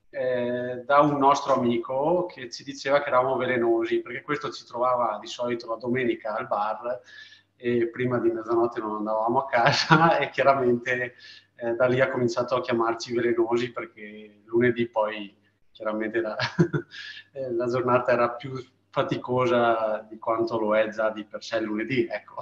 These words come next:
E da lì allora abbiamo coniugato queste due cose e abbiamo deciso di chiamarla così. E ha avuto anche successo, perché è vero che calchiamo tanto sul territorio, ma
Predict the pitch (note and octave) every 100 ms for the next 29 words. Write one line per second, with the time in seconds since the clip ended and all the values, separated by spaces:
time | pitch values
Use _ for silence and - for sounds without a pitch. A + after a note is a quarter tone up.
0 | - - _ _ _ - F3 F3 A3 E3+
1 | F3+ D3 D3+ C#3+ C3+ C#3+ D3 - C3 C3
2 | C3+ C3+ C3+ A#2 - A#2 D#3+ B2 A#2 A#2+
3 | B2 A#2 G#2+ G#2+ G#2 - - G#2 G#2+ G#2
4 | G2 A2+ G#2 G2+ G#2+ - - G#2 - D3
5 | D3 E3+ C#3 C3 G3 - A#2+ A#2+ B2 -
6 | A#2 - F3 - A2+ - - - _ _
7 | _ - C3 C#3 E3+ E3+ C3+ B2+ B2 -
8 | C3 A#2+ C#3+ C#3 C#3 C3 A#2+ A#2 D3 D#3+
9 | - C3+ C#3+ B2+ B2 A#2 A#2 A#2+